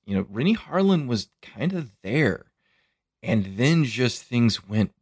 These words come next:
wrong. I guess it started with Cutthroat Island, 'cause he tried to make a movie with his then wife, and that went bad, real bad, huge flop.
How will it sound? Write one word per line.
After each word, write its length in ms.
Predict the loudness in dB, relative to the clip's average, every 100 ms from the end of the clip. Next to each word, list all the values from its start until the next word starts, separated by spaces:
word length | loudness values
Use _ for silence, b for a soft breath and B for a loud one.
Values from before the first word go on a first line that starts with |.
| -4
wrong. 420 | 0 2 0 -8
I 80 | -2
guess 180 | 0 0
it 100 | -4
started 380 | -2 2 4 2
with 140 | -2
Cutthroat 380 | -6 -2 2 2
Island, 440 | 0 -4 -10 -12 _ _ _
'cause 160 | -20
he 60 | -18
tried 260 | -10 -2 0
to 40 |
make 200 | 2 2
a 40 | 2
movie 260 | 2 2
with 180 | 0 -2
his 160 | -6 -4
then 220 | -2 0
wife, 320 | 0 -2 -2 _ _ _ _ _ _ _ -20
and 140 | -8
that 240 | -2 -2 -2 _
went 200 | 0 0
bad, 420 | 2 2 4 2 -4 _ _ _ _
real 160 | -4 -2
bad, 400 | 0 0 -2 -4 _
huge 320 | -4 -4 -4
flop. 440 | -4 -2 -2 -4